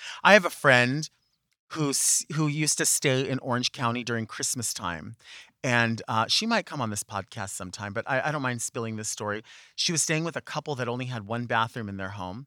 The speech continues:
It was, uh, she was doing seasonal work. One bathroom in their home, and that bathroom was through their bedroom. But at that night, they'd locked their bedroom door, and she really, really, really had to drop a deuce.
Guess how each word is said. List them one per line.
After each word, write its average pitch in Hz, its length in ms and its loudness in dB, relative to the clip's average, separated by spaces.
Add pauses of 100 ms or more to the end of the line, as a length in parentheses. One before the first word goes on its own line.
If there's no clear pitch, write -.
(140)
It 151 40 -12
was, 143 160 -12 (180)
uh, 107 280 0
she - 160 -2
was 131 100 -2
doing 135 140 -4
seasonal 120 440 -4
work. 98 260 -8 (640)
One 147 220 2
bathroom 147 380 2
in 123 80 -4
their 117 140 -4
home, 113 420 -10 (100)
and 123 120 -4
that 120 140 0
bathroom 120 380 -2
was 107 160 -6
through 127 240 -8
their 113 160 -2
bedroom. 107 540 -6 (340)
But 120 120 -2
at 120 120 -4
that 123 200 0
night, 117 280 -4
they'd 110 200 -8
locked 110 420 0
their 107 100 -4
bedroom 101 380 -6
door, 101 240 -4
and 110 140 -12
she - 220 -6 (200)
really, 92 480 -6 (200)
really, 87 360 -8
really 92 280 -8
had 92 160 -12
to 90 60 -14
drop 87 260 -10
a 92 40 -10
deuce. 92 440 -12